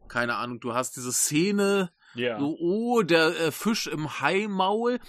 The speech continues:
Speaker 1: da hast du den
Speaker 2: Genau,
Speaker 1: Freeze-Frame
Speaker 2: richtig.
Speaker 1: und dann, oh mein Gott, äh, das bin ich, wie bin ich nur in diese Situation geraten?
Speaker 2: Genau.
Speaker 1: Und dann hast du den ganzen Film halt den Weg dahin und du bist quasi gerade im großen Finale oder kurz davor.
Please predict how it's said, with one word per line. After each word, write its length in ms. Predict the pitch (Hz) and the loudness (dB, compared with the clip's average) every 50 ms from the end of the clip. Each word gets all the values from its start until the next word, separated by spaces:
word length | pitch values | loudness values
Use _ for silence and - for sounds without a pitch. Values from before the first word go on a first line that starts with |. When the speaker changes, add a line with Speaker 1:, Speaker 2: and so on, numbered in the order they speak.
| - - - - | -20 -20 -20 -10
Speaker 1:
da 160 | 139 147 135 | -6 -4 -2
hast 220 | 147 170 170 - - | 0 0 0 -2 -4
du 60 | 160 | -4
den 160 | 143 156 151 | -4 -4 0
Speaker 2:
Genau, 360 | - 165 165 151 151 127 110 | 2 2 4 4 4 4 4
Speaker 1:
Freeze-Frame 320 | 107 104 101 98 101 - 175 180 | 2 2 0 -2 0 0 0 2
Speaker 2:
richtig. 200 | 190 196 196 165 | 2 0 0 0
Speaker 1:
und 100 | 143 165 | 2 2
dann, 120 | 165 147 | 2 2
oh 280 | 151 160 170 233 262 247 | 2 2 2 2 2 2
mein 260 | 180 156 156 156 156 | 2 2 2 2 2
Gott, 460 | 131 165 190 247 330 277 135 117 - | 2 0 0 0 0 -2 -2 -4 -4
äh, 180 | 123 123 131 135 | -4 -2 -2 -2
das 180 | 123 143 - - | -2 -4 -6 -8
bin 200 | - 147 131 - | -10 -10 -10 -10
ich, 240 | 113 113 - - | -12 -12 -10 -8
wie 80 | 135 123 | -8 -8
bin 120 | 127 143 | -8 -8
ich 140 | 151 143 - | -10 -12 -12
nur 100 | 135 131 | -12 -12
in 60 | 127 | -10
diese 220 | 127 127 127 139 127 | -10 -10 -10 -10 -12
Situation 600 | 127 127 - 135 117 - - 143 156 196 262 269 | -12 -10 -10 -10 -10 -8 -8 -8 -8 -8 -8 -8
geraten? 540 | 190 127 107 110 107 107 104 113 - 113 - _ _ - - | -10 -10 -8 -6 -6 -6 -6 -6 -10 -14 -16 _ _ -18 -14
Speaker 2:
Genau. 340 | - 131 123 123 110 101 98 135 | -10 -8 -6 -6 -6 -4 -2 2
Speaker 1:
Und 240 | 131 135 135 135 120 | 2 2 2 2 0
dann 180 | 131 123 120 | 0 0 0
hast 220 | 127 135 135 - - | 2 0 0 0 -2
du 40 | 135 | -4
den 120 | 135 127 | -4 -2
ganzen 260 | 135 135 - - 135 | -4 -4 -6 -8 -10
Film 300 | - - 139 139 127 120 | -8 -4 -4 -4 -2 -2
halt 160 | 127 127 117 | -4 -6 -4
den 180 | 127 123 123 117 | -6 -6 -4 -4
Weg 160 | 131 127 123 | -4 -4 -4
dahin 240 | - 127 113 120 143 | -4 -6 -4 -4 -6
und 100 | 135 127 | -6 -8
du 80 | 123 120 | -8 -8
bist 220 | 127 - - - | -8 -10 -10 -10
quasi 320 | - - 120 113 113 120 | -8 -4 -4 -4 -4 -6
gerade 320 | 110 - 110 110 113 110 107 | -10 -8 -8 -6 -6 -6 -8
im 140 | 117 123 110 | -10 -10 -12
großen 360 | - 113 113 110 - 110 101 | -12 -10 -10 -10 -10 -10 -12
Finale 460 | - - 117 113 107 101 104 107 104 | -12 -12 -10 -8 -8 -8 -8 -8 -8
oder 140 | 98 98 101 | -10 -10 -12
kurz 280 | - - 113 107 - - | -10 -10 -12 -12 -10 -10
davor. 440 | 101 101 - - 123 110 110 123 | -10 -10 -8 -8 -8 -8 -8 -8